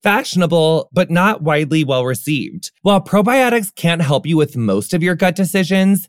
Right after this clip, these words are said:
it can give your gut a little bit of support.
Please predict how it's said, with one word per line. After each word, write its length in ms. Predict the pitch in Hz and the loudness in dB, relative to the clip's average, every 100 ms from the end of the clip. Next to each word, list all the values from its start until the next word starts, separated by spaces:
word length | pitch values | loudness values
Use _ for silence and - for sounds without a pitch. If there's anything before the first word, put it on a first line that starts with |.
| - - _ | -16 -20 _
it 220 | 180 175 - | -4 -4 -6
can 360 | - 214 214 | 0 2 2
give 140 | 190 170 | 2 0
your 140 | 165 | 0
gut 340 | 151 135 139 - | 0 0 0 -2
a 100 | 135 | -2
little 200 | 117 117 | 0 0
bit 120 | 120 | -2
of 60 | - | -2
support. 520 | 160 - 104 65 | -4 -4 -4 -6